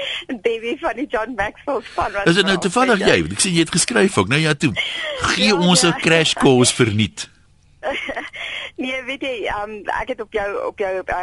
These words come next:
Speaker 1: profiel ook gaan skryf dat 'n, 'n mens se droom is, is jou potensiaal eintlik. Dit is eintlik 'n, is soos 'n, 'n blueprint van jou potensiaal wat jy in die lewe kan bereik. En ek dink 'n lewe wat,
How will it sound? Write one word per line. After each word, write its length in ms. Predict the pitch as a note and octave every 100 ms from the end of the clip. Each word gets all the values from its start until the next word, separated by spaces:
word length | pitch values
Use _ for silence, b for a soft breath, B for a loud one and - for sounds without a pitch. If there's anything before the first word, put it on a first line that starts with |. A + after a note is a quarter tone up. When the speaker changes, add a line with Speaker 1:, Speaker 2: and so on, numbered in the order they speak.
| -
Speaker 1:
profiel 300 | A3 C4 B3+
ook 120 | B3
gaan 200 | A#3+ G#3 -
skryf 320 | - F3 F#3
dat 140 | - F#3
'n, 140 | A3+ -
'n 60 | A3
mens 240 | A3 A#3+
se 100 | D#4 B3
droom 380 | - G3+ G#3+ F#3 - B B B
is, 160 | - G#3+
is 220 | - A#3
jou 140 | C4+
potensiaal 760 | A#3+ B3+ B3+ B3 G3 F#3+ B3 C4+
eintlik. 600 | - F4 - D#3 - -
Dit 180 | - G#3
is 80 | A#3+
eintlik 340 | - B3+ C#4
'n, 200 | A#3 -
is 60 | G#3 -
soos 120 | G#3+
'n, 200 | G#3 G3+ B B
'n 100 | D3
blueprint 600 | A2+ G3 B3+ - B3 G3
van 220 | - A3 G#3
jou 160 | G3
potensiaal 720 | - E3+ - F#3+ F3 F3 E3+
wat 120 | F3 F3+
jy 80 |
in 60 | F3+
die 80 | E3
lewe 220 | E3 E3+
kan 140 | F#3
bereik. 360 | E3+ E3 E3+ - B B B B -
En 340 | G#3+ G#3 G3+ - - - _ - - -
ek 140 | A3 -
dink 180 | A#3 C#4
'n 80 |
lewe 300 | A3+ A3+ B3+
wat, 160 | G#3 G#3